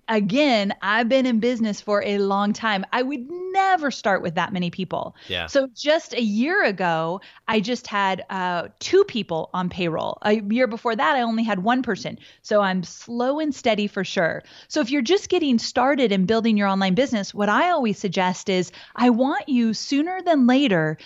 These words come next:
Speaker 1: to think about hiring a virtual assistant.
Speaker 2: Mm.
Speaker 1: And when I started back in two thousand nine, I hired a virtual assistant for five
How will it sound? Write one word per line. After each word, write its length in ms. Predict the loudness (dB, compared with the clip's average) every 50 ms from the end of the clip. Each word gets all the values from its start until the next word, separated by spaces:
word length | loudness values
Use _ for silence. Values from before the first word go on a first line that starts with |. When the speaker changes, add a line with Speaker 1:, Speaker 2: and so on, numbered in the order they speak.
| -20 -18 _
Speaker 1:
to 100 | -2 0
think 220 | 2 2 2 2 2
about 240 | 2 2 0 0
hiring 500 | -2 -4 -4 -2 -2 -2 -2 -2 -4 -4 -4 -4
a 100 | -4 -4
virtual 560 | -2 -2 -2 -2 -2 -2 -2 -2 0 0 -2
assistant. 560 | -2 -4 -6 -6 -6 -4 -4 -6 -6 -6 -8
Speaker 2:
Mm. 160 | -10 -4 2 4
Speaker 1:
And 80 | 4
when 100 | 6 6
I 160 | 4 2 0
started 460 | -2 -4 -2 0 0 0 0 0 0 0
back 220 | -2 -2 -2 -4
in 80 | -6 -6
two 140 | -4 -4
thousand 340 | -2 -2 -2 -4 -4 -2 -2
nine, 380 | 0 0 0 0 0 -2 -4 -4 -8 -12 -20 -20 _ _ _ _ -4
I 120 | -4 -2
hired 340 | -2 -2 -4 -4 -6 -6 -6
a 60 | -8
virtual 360 | -6 -6 -6 -6 -6 -6 -6 -6
assistant 520 | -6 -8 -10 -10 -8 -8 -8 -8 -10 -10
for 140 | -10 -10 -10
five 600 | -10 -12 _ _ 0 0 2 0 0 -2 -2